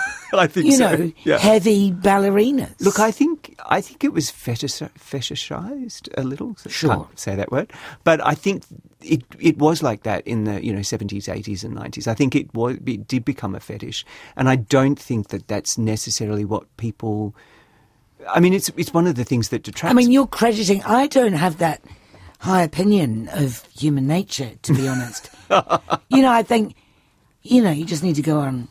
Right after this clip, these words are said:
Speaker 2: what was formerly known as Twitter to realise that
Speaker 1: <laughs>
Speaker 2: people are really, really
Speaker 1: Weird.
Speaker 2: mean
Speaker 1: Yeah,
Speaker 2: and
Speaker 1: yeah,
Speaker 2: nasty.
Speaker 1: yeah. I mean, I guess I'm a bit Pollyanna when it comes to, you know, people and what they think about ballet. But, you know, to me,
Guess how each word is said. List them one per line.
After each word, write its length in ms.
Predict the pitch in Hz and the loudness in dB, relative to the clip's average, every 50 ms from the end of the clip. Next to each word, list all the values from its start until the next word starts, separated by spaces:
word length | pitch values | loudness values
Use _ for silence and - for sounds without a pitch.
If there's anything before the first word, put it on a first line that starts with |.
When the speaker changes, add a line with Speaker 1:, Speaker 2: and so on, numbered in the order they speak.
| _ - | _ -6
Speaker 2:
what 160 | 147 - 123 | -4 -4 -4
was 140 | 139 - - | -6 -6 -2
formerly 300 | - 151 143 143 143 139 | 0 0 2 2 2 2
known 200 | 143 143 143 143 | 2 0 0 -2
as 80 | 135 | -4
Twitter 340 | - - 202 220 180 190 160 | -6 -6 -6 -2 -2 -2 -2
to 160 | 113 - 139 | -2 -2 0
realise 460 | 143 143 147 143 143 135 135 135 - | 0 0 0 0 -2 -4 -6 -8 -2
that 160 | - - 151 - - - 784 - - - | 0 0 0 0 -2 -8 -12 -14 -16 -20
Speaker 1:
<laughs> 280 | - - _ _ _ _ | -20 -20 _ _ _ _
Speaker 2:
people 400 | - - 240 - - 190 151 110 | -6 -6 -6 -4 -4 -4 -4 -4
are 80 | 98 101 | -6 -8
really, 520 | 104 120 151 165 175 151 113 87 80 87 - | -8 -6 -4 -2 -2 -4 -4 -8 -10 -14 -16
really 580 | - 120 117 127 135 143 139 123 107 - - | -12 -8 -4 -2 -2 0 0 -2 -4 -4 -6
Speaker 1:
Weird. 140 | - 73 - | -6 -4 0
Speaker 2:
mean 580 | 117 120 123 131 143 160 175 165 120 76 71 73 | 2 2 4 4 4 2 2 0 -2 -2 -4 -4
Speaker 1:
Yeah, 120 | - - 120 | -2 -2 0
Speaker 2:
and 100 | 120 117 | 0 2
Speaker 1:
yeah, 120 | 120 117 | 2 2
Speaker 2:
nasty. 500 | 120 120 127 147 156 - - - - - - | 0 0 0 -2 -2 -2 -6 -8 -10 -12 -12
Speaker 1:
yeah. 220 | - - - - - _ - - - - - - - - - - | -12 -14 -16 -18 -20 _ -20 -20 -20 -20 -20 -20 -20 -8 -2 2
I 40 | 151 | 4
mean, 240 | 151 165 170 165 - | 6 6 4 2 0
I 160 | - 147 156 | 0 0 0
guess 260 | 147 - 156 151 - | 2 0 0 0 0
I'm 140 | 139 123 113 | 0 0 -2
a 80 | 107 95 | -2 -4
bit 180 | - 95 - | -6 -10 -10
Pollyanna 460 | - - 107 98 98 98 95 92 92 | -10 -10 -8 -6 -6 -6 -6 -6 -6
when 160 | 98 98 - - | -8 -10 -10 -12
it 120 | 67 - | -16 -16
comes 380 | - - 101 95 95 95 - - | -14 -12 -10 -10 -10 -10 -10 -12
to, 500 | - - 104 95 92 - - - - - - - | -10 -8 -6 -6 -6 -6 -8 -10 -12 -14 -14 -12
you 140 | - - 104 | -8 -8 -6
know, 180 | 92 - - - - - - _ - - - - - | -6 -8 -10 -12 -16 -18 -20 _ -20 -20 -20 -12 -10
people 340 | 117 104 - - 101 - | -10 -8 -8 -10 -10 -10
and 160 | - - 107 - | -10 -10 -10 -12
what 140 | - - | -12 -12
they 100 | - 110 | -12 -12
think 240 | 104 - - 104 - | -10 -10 -10 -10 -10
about 240 | - - - - - | -10 -10 -10 -10 -6
ballet. 300 | - - 98 - - - | -6 -6 -6 -6 -8 -4
But, 240 | - - 143 143 - - - - - - - _ - | 0 0 0 0 -2 -8 -20 -20 -20 -20 -14 _ 2
you 80 | 151 | 4
know, 100 | 147 151 | 4 4
to 220 | 147 147 - 147 147 | 4 2 0 0 2
me, 640 | 143 143 143 147 156 151 139 123 110 101 98 - | 4 4 4 6 6 4 4 2 2 0 -2 -4